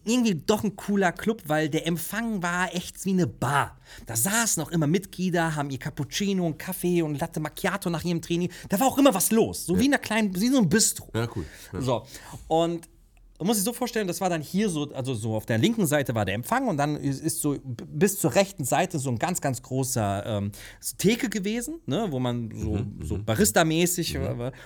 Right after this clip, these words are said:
Speaker 1: Und dann habe ich meiner Mom ein Cap-, äh, eine Latte Macchiato gemacht, habe mich mit ihr unterhalten und so
Speaker 2: Mhm.
Speaker 1: weiter und auf einmal kam ein Kunde rein, der kündigen wollte.
Speaker 2: Mhm.
Speaker 1: So. Und er so, und ich hab sie, ich hab ihn erstmal gar nicht gesehen, hab mich mit meiner Mom unterhalten und er sagt so: äh, "Ja, hallo, ich würd gerne meine Kündigung abgeben."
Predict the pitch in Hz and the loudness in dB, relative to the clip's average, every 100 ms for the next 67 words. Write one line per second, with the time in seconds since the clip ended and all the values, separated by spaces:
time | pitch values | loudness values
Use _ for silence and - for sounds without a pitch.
0 | - 127 180 214 208 165 139 127 135 160 | -6 -2 -2 -2 -4 -4 -4 -4 -4 -6
1 | - - 110 127 127 127 131 143 117 95 | -8 -12 -6 0 0 2 2 0 0 -4
2 | - 240 254 202 208 - 127 123 120 101 | -6 -6 -6 -6 -8 -6 -6 -4 -6 -6
3 | 80 85 87 254 180 - 190 185 180 190 | -8 -10 -2 0 0 -2 -4 -4 -4 -4
4 | 170 139 180 170 - 151 139 117 92 85 | -6 -6 -4 -6 -6 -8 -6 -6 -6 -8
5 | - - - - - _ _ - - - | -16 -20 -20 -20 -20 _ _ -20 -16 -16
6 | - - 156 190 123 - 80 90 - - | -4 -2 2 4 2 -2 -12 -16 -20 -20
7 | _ - 87 87 - - - - - - | _ -8 -6 -8 -10 -20 -20 -20 -20 -12
8 | 110 98 - - - - - - - - | -6 -6 -8 -18 -20 -20 -20 -20 -20 -20
9 | - - - 147 151 143 156 160 165 - | -20 -20 -8 0 2 2 2 2 2 2
10 | 185 226 214 185 285 254 220 202 214 214 | 2 2 2 2 4 2 2 2 2 2
11 | - 151 277 226 165 170 165 151 160 202 | 0 0 0 0 -2 0 0 0 0 0
12 | 170 151 143 175 151 233 196 180 165 170 | 0 0 -2 -2 -4 -4 -2 0 0 -2
13 | 208 - 180 175 175 - 165 160 214 220 | -4 -6 -2 0 0 4 4 6 8 8
14 | 214 208 202 220 190 185 175 175 175 127 | 6 6 4 2 0 2 4 4 4 2
15 | 98 - 85 | -4 -8 -10